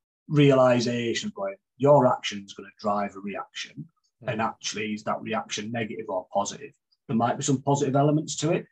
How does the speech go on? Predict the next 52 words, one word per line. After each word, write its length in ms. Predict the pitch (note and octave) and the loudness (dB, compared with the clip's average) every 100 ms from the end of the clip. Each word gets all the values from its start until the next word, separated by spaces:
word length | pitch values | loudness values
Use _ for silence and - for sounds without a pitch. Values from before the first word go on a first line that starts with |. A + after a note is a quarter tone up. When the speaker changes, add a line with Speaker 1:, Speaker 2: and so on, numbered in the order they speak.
| _ | _
Speaker 1:
but 80 | A#2+ | -6
the 100 | B2+ | -2
overwhelming 680 | B2 A2+ A2+ E3+ D3 G2 G#2 | 0 0 2 4 2 -2 -10
might 220 | G#2+ A2 | -10 -10
be 80 | G#2 | -6
that 180 | G2+ G2+ | -4 -4
it 100 | - | -4
actually 220 | G#2+ - | -6 -6
has 80 | G#2+ | -8
a 40 | G#2+ | -6
negative 300 | G2+ G#2+ - | -8 -10 -16
impact 420 | - - - - | -18 -14 -14 -10
on 100 | G#2+ | -8
the 60 | F#2+ | -8
broader 380 | G2+ F#2+ F#2 F#2+ | -8 -10 -10 -14
operation, 580 | - F#2+ F2+ F#2 - | -14 -18 -14 -12 -10
whether 140 | F#2+ F2+ | -8 -6
that's 240 | F2 - | -8 -10
at 60 | - | -18
a 60 | - | -6
customer 340 | D3 - A#2+ | -4 -4 -4
level, 280 | A#2+ A2+ A2 | -2 -2 -2
whether 160 | G#2 - | -6 -8
it's 140 | - - | -18 -16
a 60 | |
colleague 380 | - F#2+ F2+ F#2 | -12 -12 -12 -8
level, 260 | F2+ - _ _ - _ | -8 -8 _ _ -20 _
um, 260 | G#2 G2 G#2 | -2 -2 -2
or 180 | G#2 G2 | -4 -6
a 40 | |
business 380 | F2 G2+ G2+ - | -6 -8 -8 -8
level. 260 | G#2 - - _ - - - | -10 -10 -20 _ -20 -20 -6
Um, 440 | A#2 G#2 G2+ G2+ G#2+ - | -2 0 0 -4 -8 -4
there 80 | |
will 160 | C3 B2 | 0 0
be 120 | A2 | 0
an 80 | G#2+ | -2
impact. 440 | A2 - - - | -2 -6 -12 -12
So 60 | - | -8
it's 100 | - | -4
just 340 | - G#3 - _ _ - | 2 2 0 _ _ -4
making 460 | E3 D#3+ C#3+ C3 A#2 | 2 2 4 0 0
sure 420 | - C3+ G#2 - - - _ _ | 0 0 0 -6 -16 -20 _ _
that 200 | - A2 | -6 -4
we, 240 | B2+ B2 A#2+ | -2 -4 -2
those 240 | C3 A#2+ | -2 -2
lines 300 | C#3 D3 C#3 | 2 4 4
of 60 | - | 0
communication 640 | B2 A2 G#2+ G#2+ A2 - | -6 -6 -6 -6 -4 -4
are 100 | A2 | -4
open, 320 | G2+ G#2+ - - _ _ - | -4 -6 -10 -20 _ _ -6
um, 560 | A2 G#2 G#2 G#2 G#2 | -2 0 -2 -2 -6